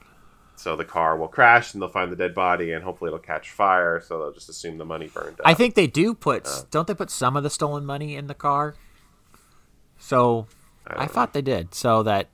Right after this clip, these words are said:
Speaker 2: if, when he burned it,
Speaker 1: Maybe.
Speaker 2: there would be some.
Speaker 1: Sure.
Speaker 2: Yeah. So I guess that was the plan. Again, when we know how this ends,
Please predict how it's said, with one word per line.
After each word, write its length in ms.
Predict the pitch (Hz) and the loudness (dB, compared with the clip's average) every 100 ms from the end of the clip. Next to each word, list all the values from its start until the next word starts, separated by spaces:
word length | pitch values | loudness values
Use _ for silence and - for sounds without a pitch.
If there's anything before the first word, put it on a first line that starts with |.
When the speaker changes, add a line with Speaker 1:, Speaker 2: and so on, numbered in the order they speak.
| - | -10
Speaker 2:
if, 160 | 113 | -8
when 160 | 101 107 | -4 -4
he 60 | 98 | -4
burned 340 | 117 107 98 | -2 -2 -2
it, 40 | |
Speaker 1:
Maybe. 100 | 95 | -4
Speaker 2:
there 120 | 101 101 | -2 -2
would 200 | 104 90 | -2 -4
be 100 | 90 | -8
some. 520 | - 104 90 80 90 - _ _ _ _ _ _ _ _ - | -4 -4 -6 -10 -18 -20 _ _ _ _ _ _ _ _ -10
Speaker 1:
Sure. 220 | 117 80 | -8 -4
Speaker 2:
Yeah. 240 | 98 - - - - _ _ _ _ _ | -4 -6 -10 -20 -20 _ _ _ _ _
So 300 | - 120 110 | -4 0 2
I 120 | 117 | 2
guess 220 | 120 135 - | 0 -4 -2
that 140 | 123 | -2
was 300 | 139 139 - 104 | 0 -4 -6 -8
the 120 | 98 87 - - - | -6 -6 -8 -20 -20
plan. 500 | - - 104 92 85 - | -20 -14 -12 -12 -12 -6
Again, 460 | 135 196 202 117 - - - - - _ _ | 0 4 4 2 -12 -20 -20 -20 -20 _ _
when 220 | 135 151 | 2 4
we 120 | 156 165 | 6 6
know 420 | 160 196 214 170 - - | 8 8 8 0 -18 -16
how 340 | - - 160 165 | 0 6 6 6
this 260 | 143 139 - | 2 0 -2
ends, 720 | 127 98 76 - - 123 - | -4 -6 -8 -8 -8 -10 -14